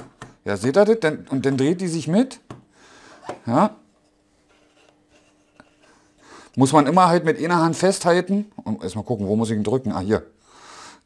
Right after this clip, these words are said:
So. Muss man hier so drücken, praktisch da, wo der Halbkreis ist, da muss man dann den Ring festhalten und dann so drücken, dass man hier an den An- und den Ausknopf kommt.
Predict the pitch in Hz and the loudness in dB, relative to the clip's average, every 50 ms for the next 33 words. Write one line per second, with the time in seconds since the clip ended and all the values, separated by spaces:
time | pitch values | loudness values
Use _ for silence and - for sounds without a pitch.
0 | _ _ - 85 101 107 101 87 - - _ _ _ _ - - - - _ - | _ _ -4 0 2 2 2 2 -2 -10 _ _ _ _ -20 -20 -20 -16 _ -2
1 | 117 113 135 139 135 135 165 190 202 170 160 147 117 135 135 190 220 220 254 302 | 0 4 4 4 4 6 6 6 4 4 4 2 4 6 6 6 6 4 0 -2
2 | 285 - - - - _ _ _ - 120 113 - 131 107 95 123 117 127 131 131 | -2 -4 -8 -18 -20 _ _ _ -4 -4 0 0 0 0 4 6 6 6 6 6
3 | 131 127 123 120 113 - - - _ - - - _ _ _ 104 113 - 127 143 | 2 2 2 0 -2 -6 -12 -20 _ -20 -20 -20 _ _ _ 0 2 4 4 2
4 | 190 196 - - 175 170 180 185 180 202 226 220 - - - _ _ - - 110 | 2 0 -2 -4 -4 -2 -2 -4 -4 -6 -6 -6 -8 -12 -18 _ _ -8 -4 -4
5 | 143 190 196 - - - - - - - _ - - 131 135 147 131 127 123 120 | -4 -4 -6 -10 -16 -20 -20 -20 -20 -18 _ -4 -2 0 2 2 4 4 2 2
6 | 117 120 - _ _ _ _ _ - 120 120 113 117 147 185 220 208 - 202 202 | 0 -2 -6 _ _ _ _ _ -2 2 2 4 4 4 4 4 6 6 4 4
7 | 202 - 196 196 190 190 190 190 117 135 127 131 127 127 113 117 113 92 113 110 | 6 4 4 4 4 2 -2 -6 -8 -6 -6 -4 -4 -2 -2 -2 -2 -2 0 0
8 | 135 175 170 185 185 214 208 208 - - - - - - - _ _ - 123 120 | 0 0 0 -2 -2 -2 -2 -4 -10 -20 -20 -20 -20 -20 -20 _ _ -2 -2 0
9 | - 143 139 135 120 120 139 147 160 - 123 131 135 135 135 131 - 117 123 131 | 2 0 0 2 2 4 6 6 6 6 4 2 0 -2 -2 -2 -2 -2 0 0
10 | 131 127 120 123 120 - 127 165 202 208 - - - - - 117 104 - - - | 0 0 0 -2 -2 0 2 4 4 4 2 -2 -10 -6 -4 -4 -4 -4 -8 -10
11 | - 104 101 92 90 - - | -8 -6 -6 -6 -8 -12 -18